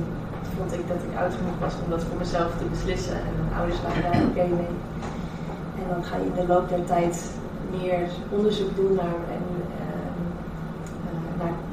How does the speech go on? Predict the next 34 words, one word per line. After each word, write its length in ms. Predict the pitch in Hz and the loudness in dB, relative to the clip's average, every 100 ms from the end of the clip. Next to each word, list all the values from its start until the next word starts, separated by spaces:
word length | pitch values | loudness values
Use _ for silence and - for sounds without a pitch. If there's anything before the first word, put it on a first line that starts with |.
| 175 | -2
naar 140 | 165 - 180 | -2 -2 0
de 60 | 180 196 | 2 4
andere 320 | 202 180 165 165 - - - - - - - - - - | 6 6 4 2 -2 -6 -6 -6 -8 -8 -8 -8 -2 0
kant 200 | 175 - | 0 -2
van 140 | 180 165 | -2 -2
de 60 | - | 0
vee-industrie, 560 | 165 170 165 - 202 | 2 2 0 -2 -2
de 160 | 180 165 160 - - - | 0 2 0 -2 -6 0
zuivel- 400 | 180 175 - 190 180 | 2 4 2 -2 -2
en 60 | 165 175 | -2 -2
ei-industrie. 640 | 185 185 175 - 220 233 - 165 180 | 0 0 -2 -4 -4 -4 -4 -6 -4
En 60 | 175 175 | -2 0
dan 100 | 170 | 0
kom 100 | 185 180 | 0 0
je 60 | 175 175 | 0 -2
erachter 320 | 165 160 175 170 | -2 -2 -2 -2
dat 80 | 175 | -2
het 80 | - | -2
eigenlijk 280 | - - 185 196 | -4 -4 -4 0
onlosmakelijk 640 | 190 185 180 180 175 175 - | 0 0 0 0 -2 -4 -4
verbonden 360 | 165 175 180 175 170 | -4 0 0 0 -2
is 60 | 165 - - | -4 -6 -2
met 80 | 175 170 | -2 -2
de 60 | - | 0
vleesindustrie. 800 | 165 160 - - - - 190 202 - - - - | 0 0 -2 -4 -4 -2 -2 -2 -4 -6 -6 -6
Dus 100 | - 185 | -4 -2
als 100 | - | -2
je 80 | 190 - - - - - - - - 220 | -2 -2 -4 -4 -6 -6 -4 -4 0 0
echt 180 | 208 - - - - - - - 180 | 0 -2 -4 -4 -4 -4 -4 -2 -2
het 100 | - - | -2 2
vegetarisme 600 | 202 196 - 190 196 190 160 | 2 2 2 2 4 2 0
goed 140 | 214 220 190 | 2 0 2
wil 120 | 170 170 | 2 2
doorzetten, 460 | 196 202 202 - | 2 2 0 0